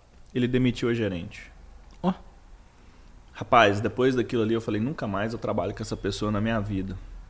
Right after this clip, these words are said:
Speaker 1: Isso é ser humano?
Speaker 2: Não.
Speaker 1: No começo de uma pandemia?
Speaker 2: Tá doido?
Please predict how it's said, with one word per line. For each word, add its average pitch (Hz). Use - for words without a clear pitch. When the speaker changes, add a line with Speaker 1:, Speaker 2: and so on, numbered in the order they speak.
Speaker 1:
Isso 131
é 165
ser 156
humano? 135
Speaker 2:
Não. 107
Speaker 1:
No 127
começo 147
de -
uma 151
pandemia? 135
Speaker 2:
Tá 180
doido? 156